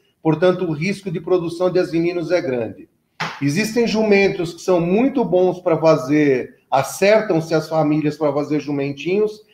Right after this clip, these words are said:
e não vão bem pra fazer os moares. Tem jumentos que não acertam com nada e tem jumentos que acertam em tudo,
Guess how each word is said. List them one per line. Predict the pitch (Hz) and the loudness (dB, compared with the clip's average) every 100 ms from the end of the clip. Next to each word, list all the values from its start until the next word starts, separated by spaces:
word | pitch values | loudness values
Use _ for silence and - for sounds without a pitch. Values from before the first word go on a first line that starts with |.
| _ _ - | _ _ -2
e | 180 | 4
não | 190 214 247 202 | 6 8 6 2
vão | 147 170 214 226 156 | 2 4 6 4 2
bem | 175 202 | 2 2
pra | 202 208 | 2 0
fazer | 202 190 180 | 2 2 2
os | 196 175 | 0 0
moares. | 202 175 151 120 - - _ _ _ _ _ _ - | 0 2 2 -2 -10 -20 _ _ _ _ _ _ 0
Tem | 180 208 | 2 2
jumentos | 185 214 208 196 170 - | 0 0 2 2 -2 -8
que | - | -4
não | 196 185 | -2 0
acertam | 170 - 185 190 190 185 | -2 0 2 2 2 -2
com | 175 160 | -2 -2
nada | 147 156 175 190 220 220 | 0 0 0 -2 -4 -6
e | 175 | -16
tem | 156 185 190 | 0 2 2
jumentos | 175 214 185 185 196 - | -4 -4 -2 -2 -4 -4
que | 208 | -4
acertam | 190 - 170 175 170 190 208 | -4 -2 -2 -2 -2 -2 -2
em | |
tudo, | 202 170 151 107 98 | -6 -4 -4 -4 -12